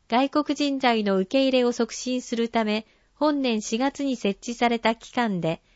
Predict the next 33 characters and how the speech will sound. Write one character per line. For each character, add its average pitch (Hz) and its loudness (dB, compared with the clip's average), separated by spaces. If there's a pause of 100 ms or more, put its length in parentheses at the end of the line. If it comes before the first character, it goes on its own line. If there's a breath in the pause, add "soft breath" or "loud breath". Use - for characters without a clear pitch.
(520)
外 254 4
国 302 2
人 285 0
材 247 2
の 214 2
就 262 0
職 277 0
マ 269 0
ッ 269 -2
チ 247 -4
ン 226 0
グ 214 2
か 202 0
ら 190 4
生 262 2
活 294 -2
支 285 -4
援 285 0
ま 240 0
で 202 0
一 190 -2
貫 285 0
し - -8
た 262 0
支 247 -2
援 240 -2
を 214 2
行 220 -2
っ 220 0
て - -2
い 196 0
ま 180 -2
す。 - -14